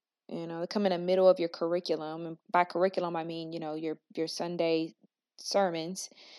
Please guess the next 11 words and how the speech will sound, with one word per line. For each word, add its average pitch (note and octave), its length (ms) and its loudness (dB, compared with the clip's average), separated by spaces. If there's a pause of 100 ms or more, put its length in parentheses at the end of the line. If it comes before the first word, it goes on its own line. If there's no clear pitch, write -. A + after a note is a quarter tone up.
(360)
um, E3 580 -8 (380)
that E3+ 160 -2
the E3 60 -12
Lord E3+ 260 2
gives E3+ 260 -2
you, D#3+ 380 -6 (240)
you F3 120 -8
know, D#3 120 -8
throughout D#3+ 280 0
the E3 80 0
week. E3 440 -2